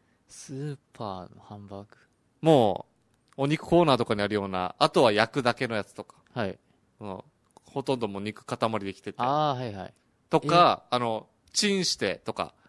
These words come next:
Speaker 1: はい。
Speaker 2: 茹でるだけでハンバーグがみたいな。
Speaker 1: はい。
Speaker 2: 足りないわけよ、もう全然。
Speaker 1: あ、マジっすか？
Speaker 2: 全然足りんわけよ。
Speaker 1: えー。
Speaker 2: もう一回りでかくあってほしいわけ、俺。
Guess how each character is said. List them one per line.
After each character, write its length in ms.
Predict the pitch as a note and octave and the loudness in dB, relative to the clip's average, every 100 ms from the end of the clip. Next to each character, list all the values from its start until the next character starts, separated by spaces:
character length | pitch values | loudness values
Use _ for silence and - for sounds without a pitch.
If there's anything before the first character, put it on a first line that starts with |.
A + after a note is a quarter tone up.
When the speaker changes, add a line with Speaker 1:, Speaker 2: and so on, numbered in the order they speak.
| _ | _
Speaker 1:
は 160 | C3 G2 | -2 -2
い。 100 | - | 0
Speaker 2:
茹 120 | B2+ | 4
で 120 | D#3+ | 6
る 100 | E3 | 8
だ 120 | D#3 D3 | 8 6
け 120 | B2+ | 4
で 220 | G2 - | 2 0
ハ 120 | A#2 | -4
ン 100 | A#2+ | 2
バ 200 | A#2 A#2 | 6 6
ー 20 | |
グ 80 | G#2 | 4
が 120 | F#2+ | 0
み 80 | F2+ | 0
た 140 | F2 F2 | -2 -2
い 60 | |
な。 180 | F2 F#2 _ _ _ _ _ _ _ _ _ - | -2 -4 _ _ _ _ _ _ _ _ _ -14
Speaker 1:
は 180 | - G#2+ | -6 -6
い。 120 | F#2+ _ | -6 _
Speaker 2:
足 140 | C3+ F#3+ | 4 4
り 200 | A#3 A3+ | 4 4
な 140 | A3 | 4
い 80 | A3 | 4
わ 100 | B2 | 4
け 60 | F#2 | 2
よ、 80 | |
も 100 | D#2 - | -4 -14
う 40 | |
全 240 | - F2+ F2+ | -12 -10 -10
然。 200 | - - _ _ _ _ - | -14 -16 _ _ _ _ -10
Speaker 1:
あ、 100 | A2 | -8
マ 180 | A#2+ | -4
ジ 100 | F3+ | -4
っ 20 | B3+ | -4
す 140 | - | -8
か？ 200 | G2 F#2 _ _ - - _ | -12 -12 _ _ -20 -20 _
Speaker 2:
全 320 | - D3+ G3 E3 | 6 8 8 6
然 200 | G#3+ G3+ | 6 8
足 80 | G3+ | 6
り 80 | E3+ | 6
ん 40 | |
わ 100 | G2+ | 2
け 60 | F2+ | -4
よ。 120 | E2+ _ _ _ _ _ _ _ _ _ _ _ _ - | -8 _ _ _ _ _ _ _ _ _ _ _ _ -10
Speaker 1:
え 560 | D3 D#3+ D#3+ E3 D#3+ | -4 -2 -2 -4 -6
ー。 0 | - _ _ | -10 _ _
Speaker 2:
も 340 | C#3 G#3+ B3 B3 | 12 12 12 12
う 60 | |
一 240 | - - B3 | 12 10 12
回 200 | B3 G3 | 12 10
り 60 | |
で 120 | A#2+ | 8
か 120 | C3 C#3+ | 6 8
く 100 | B2+ | 8
あ 40 | |
っ 40 | |
て 80 | - | 8
ほ 60 | A2 | 6
し 60 | |
い 40 | G#2 | 6
わ 80 | F2+ | 4
け、 60 | |
俺。 200 | F2+ - | 0 -2